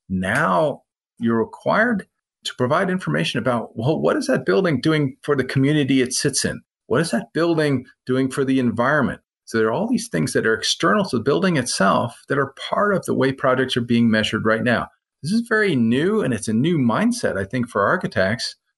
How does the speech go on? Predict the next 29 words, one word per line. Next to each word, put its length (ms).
including 400
myself. 500
But 100
I 100
do 220
think 280
that 80
that's 380
what's 160
going 400
to 520
change. 340
That's 220
what's 160
gonna 180
put 220
us 160
in 80
a 40
different 300
place, 300
say, 180
five 320
years 220
from 160
now, 140
having 220
this 140
conversation, 840